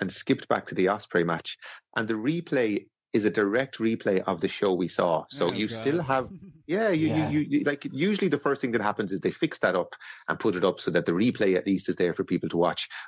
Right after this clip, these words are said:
Speaker 1: But you've still got that, that, um, screen coming up where, you know, we get, we,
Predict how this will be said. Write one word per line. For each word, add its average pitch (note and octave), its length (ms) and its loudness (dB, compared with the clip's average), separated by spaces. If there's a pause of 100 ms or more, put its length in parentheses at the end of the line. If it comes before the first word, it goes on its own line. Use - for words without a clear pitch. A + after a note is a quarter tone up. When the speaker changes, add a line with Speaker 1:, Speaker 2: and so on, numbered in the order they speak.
Speaker 1:
But D3+ 160 0
you've D#3 140 0
still F3 240 2
got E3 180 0
that, A#2+ 200 0
that, G#2+ 180 2 (380)
um, F#2+ 260 2
screen A2+ 400 0
coming G2 260 2
up F#2+ 220 0
where, F2 380 0
you G#2+ 80 0
know, F#2 120 2
we F2 280 0
get, F#2+ 180 0
we, F2+ 160 0